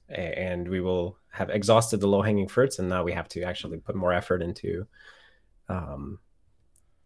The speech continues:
like, figuring out tasks that are gonna move us forward. But, but right now we're in this luxurious low-hanging fruit land where, yeah, as you say, you can throw a dart and you'll hit a valuable thing.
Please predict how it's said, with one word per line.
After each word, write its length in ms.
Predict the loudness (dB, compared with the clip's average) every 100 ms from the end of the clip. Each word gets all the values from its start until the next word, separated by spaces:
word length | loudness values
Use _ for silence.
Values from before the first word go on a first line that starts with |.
| -18 -4
like, 140 | -2
figuring 380 | 4 8 10 10
out 180 | 8 6
tasks 400 | 4 2 0 0
that 120 | 2
are 60 | 4
gonna 140 | 2
move 180 | 2 0
us 100 | -2
forward. 360 | 0 -2 -2 0
But, 260 | -2 0 0
but 160 | 4
right 200 | 8 8
now 200 | 10 8
we're 140 | 8 6
in 100 | 4
this 160 | 0
luxurious 560 | -2 4 8 10 10 8
low-hanging 420 | 6 6 2 0
fruit 220 | 2 0
land 320 | 2 2 2 0
where, 300 | 0 -2 -6 -20 -20 _ _ _
yeah, 220 | 4 6 6 4
as 200 | 4 6
you 60 |
say, 200 | 6 6
you 60 | 6
can 120 | 6
throw 180 | 8 10
a 40 | 10
dart 240 | 8 6
and 100 | 4
you'll 180 | 2 4
hit 120 | 4
a 40 | 4
valuable 420 | 2 0 -2 -4
thing. 240 | -6 -12